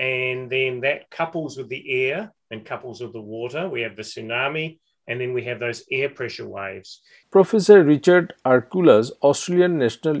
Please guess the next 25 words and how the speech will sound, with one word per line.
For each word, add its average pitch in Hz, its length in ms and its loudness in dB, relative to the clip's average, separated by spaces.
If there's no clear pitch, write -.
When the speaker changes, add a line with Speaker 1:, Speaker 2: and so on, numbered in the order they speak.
Speaker 2:
ইউনিভার্সিটির 139 640 -2
স্কুল 185 320 2
অফ 107 80 2
আর্থ 151 140 0
সায়েন্সে 98 440 -2
কর্মরত। 82 520 -2
তিনি 170 160 2
বলেন, 90 240 -2
হুঙ্গা 190 360 6
টুঙ্গা 151 320 4
হুঙ্গা 127 340 4
হাপাই 131 360 4
অগ্নুৎপাতের 147 640 0
ঘটনা 160 340 -2
অনেক 175 180 4
বছর 143 320 2
ধরে 113 160 2
ring 151 200 0
of 113 80 0
fire 101 320 2
বরাবর 131 400 4
সবচেয়ে 156 460 0
বিস্ফোরক 113 440 -2
ঘটনাগুলির 107 640 -4
মধ্যে 131 280 0